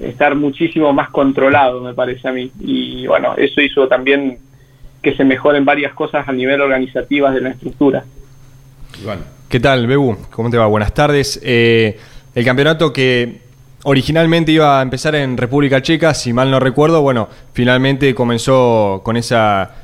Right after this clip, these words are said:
Speaker 3: linda carrera que nos entregaron junto a Esteban el pasado fin de semana en Francia, y ya me imagino con, eh, la mente preparada en la siguiente, no solo en lo físico, sino en las distintas estrategias que van, eh, armando con el equipo.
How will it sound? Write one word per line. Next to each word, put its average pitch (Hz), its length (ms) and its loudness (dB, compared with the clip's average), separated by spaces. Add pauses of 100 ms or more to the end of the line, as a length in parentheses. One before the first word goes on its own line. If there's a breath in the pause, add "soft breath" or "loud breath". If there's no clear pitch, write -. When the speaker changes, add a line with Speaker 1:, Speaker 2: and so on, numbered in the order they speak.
(140 loud breath)
Speaker 3:
linda 147 280 2
carrera 143 320 0
que 123 240 0
nos 123 160 -2
entregaron 127 400 0
junto 127 300 0
a - 20 4
Esteban 135 420 2
el 120 80 -2
pasado 120 280 -2
fin 123 160 -4
de 117 60 -2
semana 123 280 0
en 120 80 -2
Francia, 147 540 0 (280 loud breath)
y 123 100 -2
ya 151 640 2
me 135 180 -2
imagino 147 720 0 (260 loud breath)
con, 135 300 2
eh, 131 200 2
la 131 160 2
mente 165 340 0
preparada 147 840 2
en 131 100 -2
la 127 100 -2
siguiente, 160 560 0
no 170 80 2
solo 180 220 2
en 160 60 2
lo 147 80 2
físico, 160 440 0
sino 143 360 2
en 131 80 0
las 127 120 2
distintas 143 340 -2
estrategias 127 500 -2
que 127 140 0
van, 127 260 2 (320 loud breath)
eh, 113 280 2
armando 139 580 2
con 123 140 0
el 123 100 2
equipo. 101 460 -2